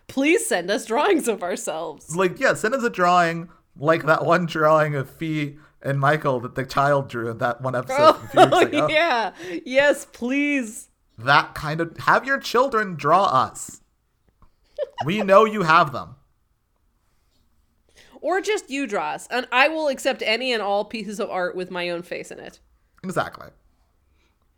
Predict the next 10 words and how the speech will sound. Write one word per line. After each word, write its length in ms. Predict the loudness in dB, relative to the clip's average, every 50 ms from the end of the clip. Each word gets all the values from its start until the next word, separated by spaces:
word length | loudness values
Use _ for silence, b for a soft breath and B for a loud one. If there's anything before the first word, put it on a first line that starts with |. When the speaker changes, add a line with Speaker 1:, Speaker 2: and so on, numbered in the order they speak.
| _ -10
Speaker 1:
All 100 | -6 -6
right. 200 | -6 -6 -8 -10 _
Y-, 100 | _ _ _ _ -18
please 220 | -16 -14 -12 -4
Speaker 2:
So, 220 | 2 2 4 4 2
Speaker 1:
continue. 500 | 0 -4 -6 -8 -10 -12 -14 -16 -18 -20 _ _ _ b b b
Speaker 2:
so 140 | b -4 -2
this 160 | 0 2 4
episode, 460 | 2 2 2 0 0 0 0 0 -4 -10 -20 -18
Truth 440 | -12 -6 -2 -2 -2 -2 -2 -6